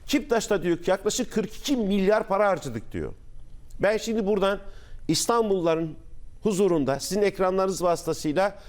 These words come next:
bütün aziz İstanbullulara sormak istiyorum. Kırk iki milyar para harcadın ise, bu kırk iki milyar, Kiptaş'ta kırk iki milyar para harcadım diyor. Kırk iki milyar para harcadın ise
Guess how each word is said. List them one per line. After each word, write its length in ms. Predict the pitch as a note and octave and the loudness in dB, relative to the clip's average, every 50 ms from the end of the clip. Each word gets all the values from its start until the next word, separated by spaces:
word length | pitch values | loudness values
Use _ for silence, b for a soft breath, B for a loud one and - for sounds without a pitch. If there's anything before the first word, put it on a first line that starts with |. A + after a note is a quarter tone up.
| B B - | B B -4
bütün 420 | D3+ - - - C#4 C4+ A#3 G#3 | -4 -2 0 2 2 4 2 2
aziz 360 | - C#3+ E3+ F3+ F3+ G3+ F#3+ - | 2 0 0 0 2 0 -2 0
İstanbullulara 600 | - G#3+ F#3+ F3+ E3+ D#3+ D#3+ C#3+ D3+ D#3+ G3 G3 | 0 0 0 0 0 -2 0 2 2 2 2 2
sormak 380 | - F#3+ F#3 F3+ F3+ F#3 - | 2 2 2 2 2 0 -2
istiyorum. 480 | - - - E3 D#3 B2+ G#2 E2+ - B B B B B B B B B | -2 -4 0 2 2 2 2 0 -4 B B B B B B B B B
Kırk 280 | - F#3 F3 - - | -2 -2 -2 -2 -4
iki 240 | G#3+ - - - C#4+ | -4 -4 -2 0 0
milyar 520 | C#4+ A3+ A3 G#3+ G3 F#3+ G#3 G#3 G#3 G#3 - | 2 2 2 2 4 4 4 4 2 0 0
para 240 | F#3+ F#3 G#3+ F#3+ | 0 0 2 2
harcadın 480 | F3+ F#3 F3+ - G3 F#3+ F3+ A3+ A#3 - - | 2 0 0 0 -2 0 0 0 0 0 -2
ise, 460 | F3+ E3 - G#3+ G3+ D3+ - - - - - - - - - - - b b b b b b b b - | -4 -2 0 2 2 0 0 -4 -12 -18 -18 -18 -20 -20 -20 -18 -18 b b b b b b b b -2
bu 280 | G#2+ F3 C4+ C4 C#4 | 0 2 2 2 0
kırk 320 | - - F#3+ G#3 F#3+ - - | -2 -2 0 0 0 0 -4
iki 220 | F#3+ - C4+ C4+ | -2 0 0 0
milyar, 520 | G#3+ G#3+ G3 F3+ E3 D#3+ D#3 F3+ F#3 - - | 2 0 0 2 2 2 2 2 -2 -4 -6
Kiptaş'ta 480 | G3+ F#3+ - - E3+ D#3 - - E3 | -6 -6 -2 -2 -2 -2 0 -2 -6
kırk 280 | - - G3 E3 - - | -2 -2 -2 -2 -2 -6
iki 100 | F#3+ F3+ | -6 -4
milyar 300 | E3+ D#3 G3 G#3 - - | -2 0 2 0 2 2
para 200 | E3 E3+ F3 E3+ | 2 4 4 4
harcadım 460 | D#3+ C3+ B2 B2 G#2+ G2+ G2 F2+ E2+ | 2 2 0 -2 -2 -2 -4 -4 -4
diyor. 140 | E2+ E2 - b b b b b b b b - | -6 -8 -8 b b b b b b b b 0
Kırk 260 | - G3+ G#3+ G#3+ - | 0 0 0 0 -4
iki 200 | G#3 F#3+ B3+ C4+ | -4 -2 0 2
milyar 400 | B3+ A#3+ G3 F3 E3 D#3 - - | 2 2 4 4 2 2 2 0
para 280 | D#3 D#3+ E3+ G3+ G3 D#3+ | 0 2 2 2 2 4
harcadın 440 | D#3+ D3+ C#3 D3+ D#3+ D3 E3 G#3 F#3 | 2 0 2 2 0 0 0 -2 -2
ise 400 | D#3 - - B2 G#2+ G#2+ A#2 | -2 -2 0 0 0 0 0